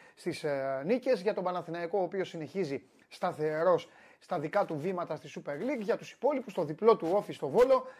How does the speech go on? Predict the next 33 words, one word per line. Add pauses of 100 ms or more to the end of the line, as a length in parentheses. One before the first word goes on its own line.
(800)
Και
πάει
λέγοντας.
Δεν
γυρνάμε
όμως
την
πλάτη
στην
Εθνική.
Είμαστε
εδώ
με
τη
Στοίχημαν.
Μπείτε,
προβλέψτε, (220)
απολαύστε
όλες
τις
ευκαιρίες
που
σας
δίνει, (360)
όλες
τις
πολύ
καλές
αποδόσεις. (380)
Η
Στοίχημαν
η
οποία